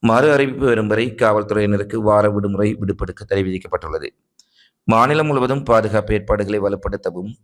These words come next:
உத்தரவு பிறப்பிக்கப்பட்டுள்ளது. ஆபரேஷன் சிந்தூர் என்ற பெயரில் பாகிஸ்தானில் உள்ள தீவிரவாதிகளுக்கு எதிரான ராணுவ நடவடிக்கையை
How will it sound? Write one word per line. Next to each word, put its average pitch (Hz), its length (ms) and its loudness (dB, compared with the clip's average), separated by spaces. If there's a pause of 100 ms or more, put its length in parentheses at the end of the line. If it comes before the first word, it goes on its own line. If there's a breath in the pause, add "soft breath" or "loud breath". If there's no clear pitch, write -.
(260)
உத்தரவு 104 380 2
பிறப்பிக்கப்பட்டுள்ளது. 82 760 -4 (960 soft breath)
ஆபரேஷன் 110 520 2 (160)
சிந்தூர் 104 460 0
என்ற 101 180 0
பெயரில் 101 460 0
பாகிஸ்தானில் 101 680 0
உள்ள 101 200 0
தீவிரவாதிகளுக்கு 98 760 0
எதிரான 95 320 0
ராணுவ 92 300 0
நடவடிக்கையை 92 600 -4